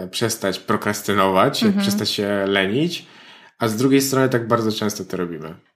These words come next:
Speaker 1: Dlaczego?
Speaker 2: Dlatego, że to jest dla nas bardzo naturalne,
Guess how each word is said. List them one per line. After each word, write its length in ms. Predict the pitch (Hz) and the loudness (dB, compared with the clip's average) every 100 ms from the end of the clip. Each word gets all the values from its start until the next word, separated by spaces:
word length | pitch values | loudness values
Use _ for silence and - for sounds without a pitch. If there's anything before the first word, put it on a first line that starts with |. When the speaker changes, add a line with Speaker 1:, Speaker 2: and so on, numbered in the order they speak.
| - | -4
Speaker 1:
Dlaczego? 460 | 196 226 262 220 | 0 2 4 2
Speaker 2:
Dlatego, 440 | 190 190 196 247 277 | 2 0 0 -2 -6
że 600 | 262 190 202 196 190 202 226 - | -6 -4 0 2 2 0 -4 -2
to 140 | 214 | 0
jest 320 | 214 214 - - - | 0 -2 -10 -18 -8
dla 220 | 196 196 | -4 -2
nas 240 | 190 190 | -2 -4
bardzo 380 | 196 202 196 190 | -2 0 0 -2
naturalne, 760 | 196 180 196 226 262 247 208 | -6 -6 0 4 4 4 2